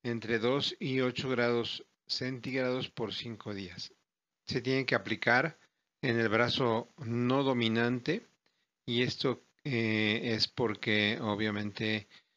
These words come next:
puede tener un poco de dolor, molestias en el, en ese brazo y para que ustedes puedan seguir con sus actividades. Ah, de ten-, eh,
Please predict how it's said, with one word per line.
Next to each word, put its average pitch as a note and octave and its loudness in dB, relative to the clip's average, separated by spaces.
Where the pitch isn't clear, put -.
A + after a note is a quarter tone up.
puede G#2 0
tener G#2 2
un G#2 -2
poco G#2+ -4
de G#2 0
dolor, B2 2
molestias A2 0
en G2+ -2
el, G2 -2
en A2+ -2
ese A2+ 0
brazo C3 0
y A#2 -4
para A#2 2
que A#2+ 4
ustedes A#2 2
puedan A2 0
seguir G2 0
con G2+ -6
sus - -2
actividades. G2 -6
Ah, A2 2
de A#2+ -14
ten-, B2 0
eh, C3+ 0